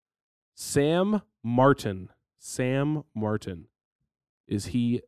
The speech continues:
the C E O of Kroger Foods? Is Sam Martin a representative from Idaho who has sold products from Idaho in sixty countries around the world and in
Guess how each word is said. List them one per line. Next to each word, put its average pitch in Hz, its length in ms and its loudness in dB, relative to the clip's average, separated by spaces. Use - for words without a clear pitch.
the 107 220 -4
C 143 460 -4
E - 40 0
O 120 200 4
of 98 200 -2
Kroger 123 600 2
Foods? 117 760 2
Is 104 140 -10
Sam 120 380 -2
Martin 113 440 -4
a 104 80 -4
representative 123 720 0
from 113 220 -4
Idaho 120 680 0
who 123 140 2
has 107 120 -2
sold 147 340 -2
products 147 500 -6
from 202 380 0
Idaho 107 580 0
in 110 180 -4
sixty - 560 -8
countries 180 440 -4
around 139 240 0
the 127 60 0
world 131 360 0
and 113 180 0
in 110 260 -4